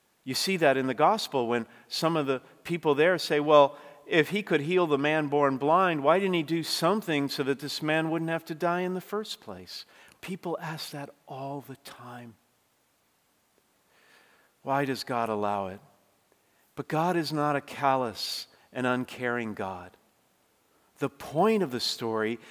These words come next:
is that Jesus has come to confront an enemy that he will ultimately overthrow on the cross.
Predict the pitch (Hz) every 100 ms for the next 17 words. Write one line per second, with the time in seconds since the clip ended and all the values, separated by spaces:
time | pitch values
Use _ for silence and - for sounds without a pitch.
0 | - 139 131 135 131 - 160 202 160 147
1 | - - - 160 - - 170 226 160 113
2 | - - - 143 156 147 - 180 202 196
3 | 170 156 156 185 175 120 90 - _ _
4 | _ _ _ _ _ 151 147 170 156 151
5 | 175 202 202 180 165 160 156 160 165 165
6 | 156 165 175 139 135 151 147 143 - 151
7 | 117 101